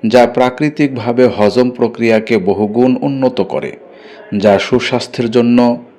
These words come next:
খুবই উপকারী। এগারো, সহজলভ্য ও পরিবেশ বান্ধব।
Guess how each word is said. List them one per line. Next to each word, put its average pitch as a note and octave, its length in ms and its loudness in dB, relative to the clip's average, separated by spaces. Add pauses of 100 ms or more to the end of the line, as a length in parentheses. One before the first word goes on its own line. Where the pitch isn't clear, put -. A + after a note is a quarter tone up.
(200)
খুবই C3 460 0
উপকারী। - 460 -8 (840)
এগারো, A#2 440 4 (1000)
সহজলভ্য D3 1040 4 (600)
ও A2 100 4
পরিবেশ C3+ 580 4
বান্ধব। F#2 380 2